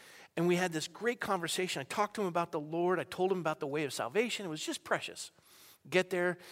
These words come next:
give him a hug. I give him my address, my contact information. I'd come visit me. He said he would. It was precious.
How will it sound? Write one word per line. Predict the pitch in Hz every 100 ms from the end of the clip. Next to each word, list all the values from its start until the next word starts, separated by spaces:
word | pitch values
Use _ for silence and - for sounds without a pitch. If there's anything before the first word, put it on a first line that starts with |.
| - -
give | 226
him | 233
a |
hug. | 160 190 190 196 -
I |
give | 139 175
him | 180
my | 135
address, | 135 190 190 190 -
my | 120
contact | - 170 190 180 185
information. | 175 175
I'd | 135
come | - 135
visit | 147 180 202
me. | 196 196 - - -
He |
said | 151 147
he | 131
would. | 165 208 202 -
It |
was | 180 175 - -
precious. | - 220 - 101 -